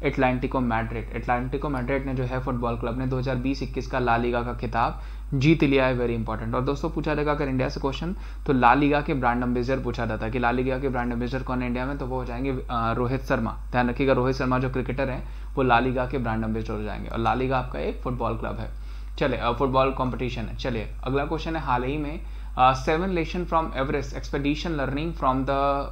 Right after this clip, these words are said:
life and business नामक पुस्तक किसने लिखी है? Who has recently written a book, uh, titled Seven Lessons, uh, Lessons from Everest, uh, Everest Expedition Learning from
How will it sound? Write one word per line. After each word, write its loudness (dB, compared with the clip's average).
life 2
and -2
business -2
नामक -2
पुस्तक -6
किसने -4
लिखी -6
है? -10
Who 8
has 4
recently -2
written -2
a -2
book, -2
uh, -2
titled 0
Seven -2
Lessons, -2
uh, 0
Lessons 0
from 2
Everest, 0
uh, 0
Everest 0
Expedition -2
Learning -4
from 0